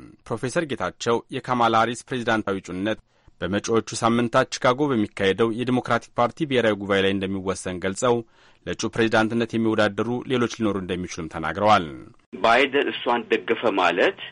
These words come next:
Speaker 2: የዴሞክራቲክ ተመራጮች በየአገሩ ምንም ፕሬዚዳንቶቹን የሚያጸድቁ ሰዎች የግድ የእሱን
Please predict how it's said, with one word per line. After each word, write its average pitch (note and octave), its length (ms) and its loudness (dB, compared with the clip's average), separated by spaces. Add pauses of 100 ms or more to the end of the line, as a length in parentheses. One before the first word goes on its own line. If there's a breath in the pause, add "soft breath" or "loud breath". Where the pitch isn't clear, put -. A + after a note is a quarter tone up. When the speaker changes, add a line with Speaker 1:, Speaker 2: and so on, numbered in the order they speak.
(260 soft breath)
Speaker 2:
የዴሞክራቲክ C3 1000 0 (460)
ተመራጮች A2+ 840 2
በየአገሩ G2 500 2
ምንም G#2+ 320 2
ፕሬዚዳንቶቹን G#2 760 0
የሚያጸድቁ G#2 680 2 (560)
ሰዎች A#2+ 400 2 (480 loud breath)
የግድ B2 500 0 (560 soft breath)
የእሱን A#2 560 -2